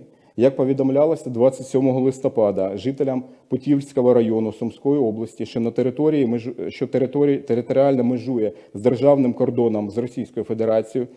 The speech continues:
від імені Міністерства оборони України надходили С М С-повідомлення з пропозицією прибути до найближчої військової частини.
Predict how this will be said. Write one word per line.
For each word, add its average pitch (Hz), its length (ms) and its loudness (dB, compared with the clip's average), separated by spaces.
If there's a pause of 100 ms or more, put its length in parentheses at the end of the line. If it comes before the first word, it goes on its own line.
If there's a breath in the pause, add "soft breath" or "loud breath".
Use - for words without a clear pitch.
(140 loud breath)
від 127 120 -2 (120)
імені 135 360 0
Міністерства 123 600 0
оборони 117 400 2
України 117 560 -2 (160 loud breath)
надходили 143 640 0
С 127 160 -10
М 123 120 -2
С-повідомлення 123 840 0 (220 loud breath)
з - 80 -20
пропозицією 127 680 -2
прибути 120 400 -4
до 117 120 -4
найближчої 110 560 -4
військової 101 440 -6
частини. 117 500 -8